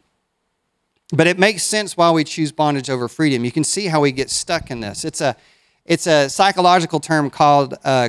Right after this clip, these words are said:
cognitive dissonance. You know, y'all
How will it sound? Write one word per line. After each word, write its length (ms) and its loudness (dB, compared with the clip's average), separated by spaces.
cognitive 640 0
dissonance. 680 -4
You 140 -2
know, 220 0
y'all 320 0